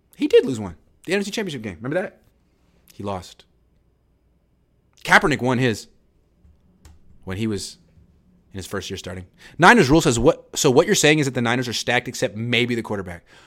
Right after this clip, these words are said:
No, they have the real deal. The next Steve Young and Trey Lance, they're set.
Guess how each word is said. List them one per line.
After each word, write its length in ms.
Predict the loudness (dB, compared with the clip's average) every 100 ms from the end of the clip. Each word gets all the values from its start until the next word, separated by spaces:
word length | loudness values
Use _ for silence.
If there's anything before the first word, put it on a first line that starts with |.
| -6
No, 260 | 4 6 8
they 120 | 6
have 160 | 4
the 80 | 2
real 200 | 2 2
deal. 360 | 2 2 0 -2 _
The 80 | -4
next 220 | 0 0
Steve 240 | 0 -4 -2
Young 280 | -2 -2 -6 _ -4
and 180 | -4
Trey 160 | -2 -4
Lance, 340 | -2 -4 -6 -14 _ _
they're 120 | -6
set. 340 | -4 -4 -6